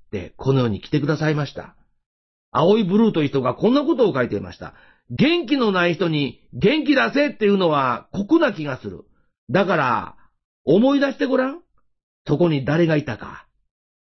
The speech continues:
と聞くようにしてる。まあ、元気が出た時はいつも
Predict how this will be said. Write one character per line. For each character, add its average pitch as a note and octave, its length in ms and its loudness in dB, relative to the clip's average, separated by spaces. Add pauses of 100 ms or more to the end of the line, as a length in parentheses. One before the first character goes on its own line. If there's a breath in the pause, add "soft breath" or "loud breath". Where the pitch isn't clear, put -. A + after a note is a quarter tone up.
と B3 100 2
聞 G3 160 -4
く F#3 100 2
よ D#3 100 2
う - 20 -8
に G2+ 100 -10
し - 60 -20
て D#2 80 -14
る。 - 180 -16 (720)
ま A#2 120 0
あ、 A#2+ 60 -2
元 G3+ 320 2
気 F#3+ 100 0
が D#3+ 100 2
出 E3 120 0
た F3+ 120 0
時 C3 200 -4
は B2 140 0
い C#3+ 140 -2
つ B3+ 100 -2
も G3+ 320 2